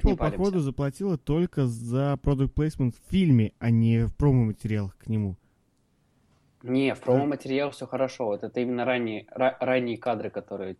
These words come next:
Speaker 2: ти-, ти-, тизеры, по сути.
Speaker 1: Ну, возможно, возможно, то, что Apple просто заплатила позже.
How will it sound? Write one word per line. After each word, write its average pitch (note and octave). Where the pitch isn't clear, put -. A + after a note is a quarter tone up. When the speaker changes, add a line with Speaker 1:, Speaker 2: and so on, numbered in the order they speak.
Speaker 2:
ти-, -
ти-, A#2+
тизеры, G#2+
по -
сути. -
Speaker 1:
Ну, B2+
возможно, E3
возможно, C3+
то, C3+
что C3
Apple D3
просто A#2+
заплатила A#2+
позже. A#2+